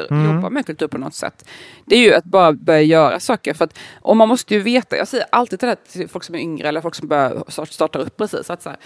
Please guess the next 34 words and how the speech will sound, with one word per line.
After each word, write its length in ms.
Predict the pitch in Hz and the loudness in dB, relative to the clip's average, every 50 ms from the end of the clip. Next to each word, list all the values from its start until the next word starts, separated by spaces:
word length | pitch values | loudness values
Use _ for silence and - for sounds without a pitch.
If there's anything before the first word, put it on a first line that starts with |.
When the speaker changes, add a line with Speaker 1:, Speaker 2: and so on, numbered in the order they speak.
| - - _ _ | -20 -20 _ _
Speaker 2:
man 100 | - 226 | -8 -8
måste 160 | 220 - 233 127 139 - | -8 -8 -12 -12 -12 -10
också 180 | - - 233 | -8 -8 -6
veta 140 | 226 - 180 | -4 -2 -2
varför 480 | 156 151 165 185 170 151 165 - - 202 | -2 0 0 2 2 2 0 -4 -4 -2
man 100 | 240 240 | 0 0
gör 140 | 196 - - | 0 -2 -2
saker. 280 | - - 85 - - - | -4 -6 -8 -8 -8 -8
Man 140 | - 165 | -8 -8
kan 200 | 175 - 185 - 403 403 | -4 0 0 0 2 2
jobba 220 | 349 214 - 151 | 0 0 0 -2
gratis. 420 | 147 - - - - - - - | -4 -4 -4 -4 -6 -8 -8 -6
Det 80 | - 151 | -2 0
är 40 | 156 | 2
Speaker 1:
Mm. 120 | 170 233 196 | 4 4 2
Speaker 2:
o-, 60 | 165 160 _ | 2 0 _
det 140 | _ - 190 | _ -4 -2
är 40 | 226 | -2
inte 160 | 226 - - | -2 -4 -6
fel 460 | - - - - - 285 214 147 165 | -10 -14 -14 -10 -8 -6 -4 -4 -2
att 40 | 196 | -2
jobba 180 | 185 - 147 143 | -2 -2 -2 -2
gratis. 520 | 143 151 160 165 - - 202 254 - - | -2 -2 -4 -4 -4 -4 -6 -6 -6 -8
Det, 200 | - - 160 170 - - - | -12 -8 -8 -6 -6 -6 -4
det 140 | 175 180 160 | -4 -2 -2
ingår 400 | 208 247 262 226 165 135 - 196 | -2 -2 -2 -2 -2 -2 0 2
lite 200 | 233 277 - 175 | 2 0 0 -2
grann 280 | 175 165 165 165 - | -2 -2 -2 -2 -4
i 300 | - 151 143 135 131 160 165 165 - _ _ _ _ | -6 -4 -4 -4 -4 -6 -10 -16 -20 _ _ _ _
hela 320 | - 185 156 139 101 - - - _ _ - - _ - - - | -8 -6 -4 -2 -2 -4 -4 -8 _ _ -20 -20 _ -18 -16 -12
fenomenet 640 | - - 185 156 165 175 170 170 170 233 254 - - | -8 -4 -2 -2 0 2 2 2 2 0 -2 -4 -6
kultur. 320 | - - - 143 147 139 - | -6 -2 0 2 2 2 2
Speaker 1:
Mm, 120 | - 233 226 226 - _ - 143 | 2 0 0 -2 -6 _ -4 -4
mm. 200 | 135 131 135 | -2 -2 -2